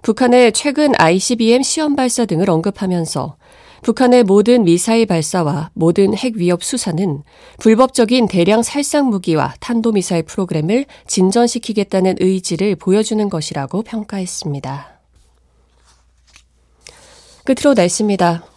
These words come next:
오늘은 전국이 대체로 맑겠지만 강원 영동과 경상권 해안, 제주도는 대체로 흐리겠습니다. 아침 최저 기온은 서울 이 도, 대구와 광주는 일 도 등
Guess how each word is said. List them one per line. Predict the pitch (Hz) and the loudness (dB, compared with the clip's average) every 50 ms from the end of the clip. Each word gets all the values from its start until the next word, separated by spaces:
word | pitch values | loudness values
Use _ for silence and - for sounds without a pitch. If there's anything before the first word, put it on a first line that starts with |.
| _ _ _ _ _ _ _ _ _ _ _ _ _ _ _ _ - | _ _ _ _ _ _ _ _ _ _ _ _ _ _ _ _ 2
오늘은 | - 226 240 262 262 294 294 277 | 4 4 6 6 6 4 4 4
전국이 | - 262 214 214 214 240 233 254 | 4 4 4 6 4 4 4 4
대체로 | 247 240 202 196 - 240 233 240 247 226 | 4 4 4 4 4 4 4 4 4 4
맑겠지만 | 165 160 156 - 202 196 - - 175 160 190 214 185 156 143 147 - | 2 0 2 0 -2 0 0 -2 -2 0 0 0 0 -2 -4 -6 -10
강원 | - - 196 196 226 247 254 240 | -2 0 2 4 4 4 4 4
영동과 | 226 214 214 202 208 208 208 196 214 214 208 | 4 2 2 2 2 0 2 2 2 2 2
경상권 | 208 - 170 160 160 170 - 196 190 - - 202 196 | 0 0 0 0 0 0 0 -2 -2 0 0 -2 0
해안, | 175 165 156 185 254 285 269 | 0 0 0 0 0 0 0
제주도는 | - 196 180 180 214 208 196 180 165 143 151 143 139 | -2 -2 -2 0 -2 -2 -2 -2 -2 -2 -4 -4 -4
대체로 | - 160 151 - - - 151 185 226 | -6 -8 -8 -6 -6 -4 -2 0 0
흐리겠습니다. | 262 - - 302 285 277 269 196 170 - - - 151 143 143 - 147 147 143 139 _ _ _ _ _ - - _ - - - - - - - - | -2 -2 -6 -6 -6 -4 -4 -4 -6 -6 -6 -6 -6 -6 -6 -6 -6 -8 -8 -10 _ _ _ _ _ -20 -20 _ -20 -20 -20 -20 -20 -20 -4 -2
아침 | 202 202 - - 294 285 | -2 -2 2 2 2 2
최저 | - 294 285 269 285 277 | 4 2 2 2 2 0
기온은 | 254 - 254 247 247 240 262 285 254 196 185 | 0 2 2 2 2 4 4 4 4 4 2
서울 | - - - 262 262 262 254 - | 0 -2 -4 -2 -2 -2 -4 -4
이 | - 180 180 | -2 -4 -4
도, | 175 - 151 139 127 - _ - - | -2 -2 -4 -4 -4 -8 _ -12 -2
대구와 | - 180 170 - 190 190 190 | -2 -2 0 2 2 2 2
광주는 | 180 - 160 147 147 151 - 156 151 190 226 269 - | 0 -2 -4 -4 -4 -4 -4 -2 0 0 0 0 2
일 | - 170 175 180 - | 2 0 0 0 -2
도 | - 151 147 | -4 -4 -2
등 | 202 214 196 165 | 0 0 0 -2